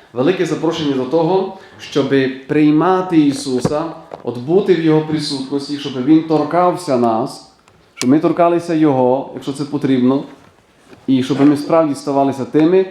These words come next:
ким Він хоче нас бачити. Бо одна справа, ким ми себе хочемо бачити. І інша справа, ким ми хочемо бачити інших, як, як ми бачимо інших.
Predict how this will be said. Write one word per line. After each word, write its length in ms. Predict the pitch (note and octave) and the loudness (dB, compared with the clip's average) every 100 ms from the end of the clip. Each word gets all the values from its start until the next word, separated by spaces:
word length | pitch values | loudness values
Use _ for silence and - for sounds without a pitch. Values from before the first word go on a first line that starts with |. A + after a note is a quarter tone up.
| - - | -8 -2
ким 160 | D#3+ D3 | 2 4
Він 180 | C#3+ C#3 | 4 2
хоче 280 | D3+ C#3 C3 | 0 -2 -2
нас 140 | A#2+ | -2
бачити. 440 | A2 G#2 - - - - _ _ _ _ _ _ _ _ _ _ _ _ _ _ _ C3+ | -2 -4 -6 -14 -20 -20 _ _ _ _ _ _ _ _ _ _ _ _ _ _ _ 0
Бо 160 | C#3+ | 2
одна 240 | D3+ F3 F3+ | 4 2 2
справа, 360 | - E3 D3 D#3+ | 2 2 2 0
ким 200 | D3 D#3 | 2 2
ми 100 | D3 | 0
себе 240 | B2 A#2 | -2 -4
хочемо 380 | A#2 G#2+ G#2+ - | -4 -6 -6 -6
бачити. 400 | - - - - _ _ _ _ _ _ _ _ _ _ _ _ _ _ _ _ | -6 -10 -14 -20 _ _ _ _ _ _ _ _ _ _ _ _ _ _ _ _
І 60 | E3 | 0
інша 240 | G3+ G3 | 2 2
справа, 360 | E3+ - E3 D3 - | 0 2 2 0 -2
ким 160 | D#3 | 0
ми 80 | D#3 | 0
хочемо 340 | D3 D#3+ D#3 D3 | 0 -2 0 2
бачити 360 | D#3 - E3 | 0 0 -2
інших, 480 | F3 F3+ D#3 G#2 G2+ - - | 0 2 2 -2 -8 -12 -8
як, 400 | B2 - C#3+ E3+ | -6 -2 0 2
як 220 | E3+ D#3 | 2 2
ми 120 | D#3 E3+ | 2 2
бачимо 440 | C#3 C3+ C3 B2 | 2 0 -2 0
інших. 480 | C3 A#2 - G2 | 0 0 -4 -12